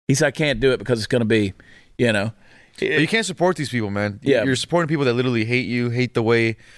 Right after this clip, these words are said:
Speaker 2: that you live life. Um, yeah, don't, you don't want your dollars going to these people.
Speaker 1: You know, he, he told the, he told the Robertson family, the Duck Dynasty, he's like, "Man, I, I wish I could talk about going duck hunting like y'all do."
Speaker 2: Nope.
Speaker 1: He can't do it.
Speaker 2: Can't do that.
Speaker 1: He can't
Speaker 2: Can't
Speaker 1: do
Speaker 2: do
Speaker 1: it.
Speaker 2: that.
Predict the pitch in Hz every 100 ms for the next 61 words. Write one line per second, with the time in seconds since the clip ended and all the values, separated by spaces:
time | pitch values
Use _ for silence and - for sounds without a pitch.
0 | - 117 110 120 113 98 113 104 95 -
1 | 107 101 98 90 92 110 90 104 113 117
2 | 113 113 113 117 107 104 98 101 98 92
3 | - 104 202 190 185 165 190 185 208 214
4 | 208 180 170 180 196 180 165 175 160 131
5 | 113 - 98 80 73 92 - 120 113 135
6 | 110 104 90 82 80 98 120 113 101 -
7 | 127 156 139 - 143 143 147 131 101 _
8 | 135 135 120 113 95 110 95 113 - 107
9 | 73 87 - - 117 110 107 90 80 -
10 | - 107 113 - 143 220 190 196 - 117
11 | 107 107 104 - _ _ _ _ _ _
12 | 120 139 127 117 101 101